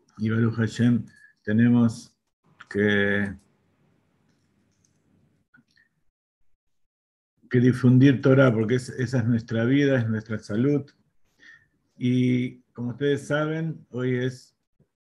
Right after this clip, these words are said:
Tu Bishvat, acá en la tierra de Israel. Allá fuera de Israel, o mejor dicho, del otro lado del océano, todavía no empezó. Va a empezar hoy a la noche.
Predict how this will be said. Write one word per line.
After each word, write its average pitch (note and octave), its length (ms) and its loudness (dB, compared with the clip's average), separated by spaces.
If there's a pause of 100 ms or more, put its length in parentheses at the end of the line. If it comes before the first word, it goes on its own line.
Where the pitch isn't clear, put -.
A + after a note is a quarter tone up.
(720)
Tu C3+ 160 -4
Bishvat, B2+ 560 -4 (120)
acá A2 200 -8
en A2+ 100 0
la A2 120 -2
tierra A2+ 340 -2
de G#2+ 80 -2
Israel. B2+ 720 0 (540)
Allá A#2+ 680 0 (260)
fuera B2+ 280 2
de A2+ 120 2
Israel, B2 880 -2
o A2 400 -4
mejor G#2 240 -6
dicho, A2+ 480 -4 (120)
del A2 200 -2
otro A2+ 240 0
lado B2+ 100 2
del A2+ 160 2
océano, B2 480 0
todavía A2 380 -2
no A#2 80 2
empezó. A#2 680 -4 (640)
Va G#2+ 40 -8
a - 20 -
empezar G#2+ 380 -6
hoy A2+ 160 0
a A2 40 0
la G#2+ 120 -2
noche. C3 540 -2